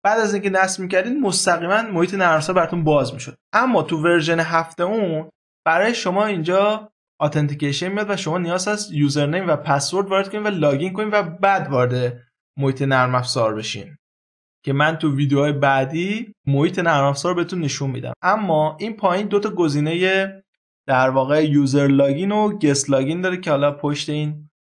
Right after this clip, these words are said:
محیط تسک بار من پنهان شده که من این رو تکون بدم می‌تونین ببینید، چون صفحه نمایش من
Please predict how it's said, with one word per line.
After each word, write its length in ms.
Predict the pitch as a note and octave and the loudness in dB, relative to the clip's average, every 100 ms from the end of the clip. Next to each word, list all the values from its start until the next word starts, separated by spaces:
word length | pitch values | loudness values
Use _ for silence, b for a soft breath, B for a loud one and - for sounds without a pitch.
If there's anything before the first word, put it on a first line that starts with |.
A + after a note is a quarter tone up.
| - | -8
محیط 380 | C#3 C3 B2 D3 C#3 C3+ - _ _ _ _ _ | -4 -4 -4 -2 -2 -4 -8 _ _ _ _ _
تسک 320 | - A2+ A#2+ - | -4 -4 -4 -4
بار 240 | C#3+ D3 D3 | 0 0 0
من 320 | D3 D3 - _ | 0 -2 -6 _
پنهان 360 | C#3 B2+ C#3+ E3+ | -6 -4 -2 -4
شده 300 | - E3 D#3+ | -4 -6 -6
که 120 | D#3 | -6
من 100 | D3 | -4
این 120 | D3 | -4
رو 60 | C#3+ | -4
تکون 320 | C#3 C3+ C#3 | -6 -8 -6
بدم 220 | C3 D3 | -4 -2
می‌تونین 420 | C#3+ D3 E3 F3+ F3+ | -2 -4 -6 -6 -4
ببینید، 300 | F3 F3 F3 | -4 -6 -8
چون 300 | F3+ F3+ - _ | -10 -10 -16 _
صفحه 320 | - C#3+ - | -2 0 0
نمایش 480 | D3+ C#3+ C#3 C#3 C#3 | 0 2 2 0 -2
من 380 | D3 C#3+ C#3+ | -2 0 0